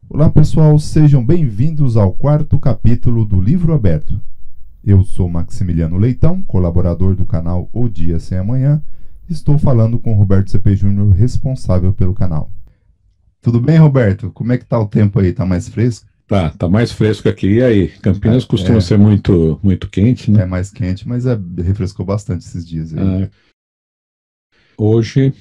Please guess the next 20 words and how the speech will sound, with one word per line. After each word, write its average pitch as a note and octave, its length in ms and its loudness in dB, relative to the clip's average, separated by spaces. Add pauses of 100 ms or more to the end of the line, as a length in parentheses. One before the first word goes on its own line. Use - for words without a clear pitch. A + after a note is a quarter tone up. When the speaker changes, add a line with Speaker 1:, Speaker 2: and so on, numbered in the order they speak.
(140)
Speaker 2:
nós G2 140 -4
vamos G2+ 240 0
falar G2 560 -2
do F#2+ 120 -2
livro G2+ 540 0 (140)
Os G2+ 180 0
Apóstolos A2+ 1000 -2
de G#2 160 -4
Jesus, F#2+ 680 -2 (100)
da F#2+ 220 -2
editora F2+ 880 -2 (160)
Ordem G2+ 360 0
do F2 100 -6
Grão E2+ 220 -6
na B2 120 -2
Terra. G2 480 -2 (140)
É A#2 100 -4
um A2+ 80 0
livro A#2 400 0
que F#2 600 -2